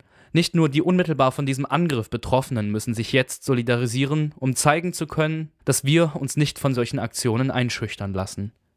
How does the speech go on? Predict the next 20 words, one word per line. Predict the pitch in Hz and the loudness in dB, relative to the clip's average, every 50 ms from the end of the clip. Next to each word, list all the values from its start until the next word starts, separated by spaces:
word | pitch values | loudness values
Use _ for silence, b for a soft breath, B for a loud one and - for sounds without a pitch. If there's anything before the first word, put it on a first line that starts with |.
| _ _ _ - | _ _ _ 0
Der | 113 117 | 2 4
Montagabend | 127 135 156 147 - 165 156 147 147 156 156 170 131 139 | 4 4 2 2 2 2 2 4 4 2 2 2 -2 -4
hat | 160 - | -4 -2
gezeigt, | - 139 - - - 143 151 165 - - b b b b b | -4 -6 -2 2 2 2 2 2 -2 -12 b b b b b
dass | - 143 - | -6 -4 -2
die | - 160 151 | 2 2 4
Organisierung | 117 127 143 156 156 151 139 135 170 190 165 160 151 | 4 4 2 2 2 2 2 2 2 2 2 2 0
antifaschistischer | 131 139 - 151 135 - 139 - - 170 - - 156 - 151 | 0 0 -2 -2 -2 -2 -2 0 0 -2 0 0 0 0 0
Gegenwehr | 131 - 139 143 147 151 135 135 131 127 | 0 2 2 2 2 2 2 2 2 2
nach | 131 131 127 - - | 2 0 0 0 -2
wie | 139 | -4
vor | 120 - - - 151 143 123 | -4 -2 2 4 4 4 4
verdammt | - - 117 - 131 120 127 - - | 2 -4 -2 0 0 0 -2 -2 0
notwendig | 139 127 127 - - 113 101 95 92 95 - - | 0 0 0 0 -2 -4 -4 -2 -4 -6 -6 -6
ist. | 104 101 92 - - _ b b b b b b b b | -8 -8 -8 -8 -14 _ b b b b b b b b
Wir | 127 131 | 4 4
müssen | 135 131 - 143 | 4 2 2 2
ihnen | 139 131 127 120 | 0 2 0 0
zeigen, | - - 147 139 139 143 135 143 139 143 139 _ _ - | 0 2 2 2 2 2 0 -2 -2 -4 -4 _ _ 0
jetzt | 113 107 107 - - - - - - | 2 2 2 0 -6 -16 -16 -18 -20